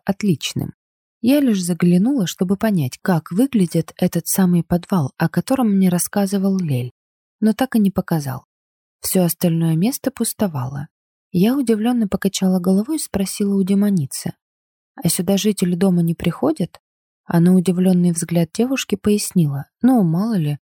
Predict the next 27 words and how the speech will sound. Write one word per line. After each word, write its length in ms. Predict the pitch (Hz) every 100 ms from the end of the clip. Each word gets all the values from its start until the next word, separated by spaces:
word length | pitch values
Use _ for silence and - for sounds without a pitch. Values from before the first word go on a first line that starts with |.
| _ -
вдруг 380 | 190 190 254 -
у 40 |
них 200 | 175 170
тут 220 | - - -
полигон 420 | 190 202 175 156
испытательный». 840 | 151 - - 127 - 139 131 139 - _ -
Но 340 | 170 170 180
та 220 | 175 240 311
лишь 260 | 277 -
пожала 400 | - 175 185 202
плечами 540 | 196 196 - 269 269 202
и 40 |
почему-то 480 | - - 185 190 185
выдала 380 | 185 180 170 -
очень 280 | 220 - 208
странный 440 | - 190 180 185
ответ: 420 | 180 - 135 - - _ _ _ -
«А 160 | 165
куда 320 | - 185 202
тут 280 | 196 151 - -
и 100 | 180
зачем 360 | 190 - 180
приходить? 640 | - 160 170 - 160 - - _ -
Я 260 | 180 165
одна-то 340 | 160 156 170 233
еле-еле 560 | 233 226 202 185 170
вмещаюсь». 760 | 156 170 165 - 143 139 -